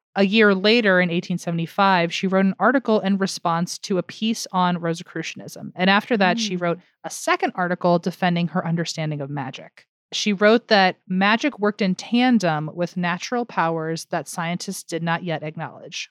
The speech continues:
Speaker 1: which I like that.
Speaker 2: Okay, yeah, that's a cool theory.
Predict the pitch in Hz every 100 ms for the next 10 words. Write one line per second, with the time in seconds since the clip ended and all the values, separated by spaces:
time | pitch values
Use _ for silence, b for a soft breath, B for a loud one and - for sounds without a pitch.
0 | _ 302 - 508 247 196 180 185 269 -
1 | - 359 349 392 370 392 392 339 - 440
2 | - 240 220 170 156 160 277